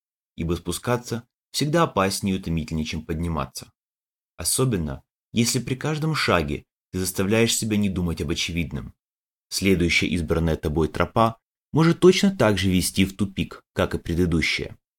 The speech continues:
Но мудрецы правы, говоря,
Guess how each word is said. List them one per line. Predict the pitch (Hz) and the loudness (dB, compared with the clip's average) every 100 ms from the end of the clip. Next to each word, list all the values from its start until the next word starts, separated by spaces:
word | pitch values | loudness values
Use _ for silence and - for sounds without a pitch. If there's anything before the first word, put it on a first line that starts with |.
| _ _ _ _ _ _ _ _ _ _ _ _ _ _ _ _ | _ _ _ _ _ _ _ _ _ _ _ _ _ _ _ _
Но | - 110 | 0 4
мудрецы | 120 131 135 139 190 | 6 6 4 2 2
правы, | 185 139 131 98 73 - - _ _ | 2 2 4 4 0 -4 -14 _ _
говоря, | 85 87 104 127 131 127 | 0 4 6 4 2 -2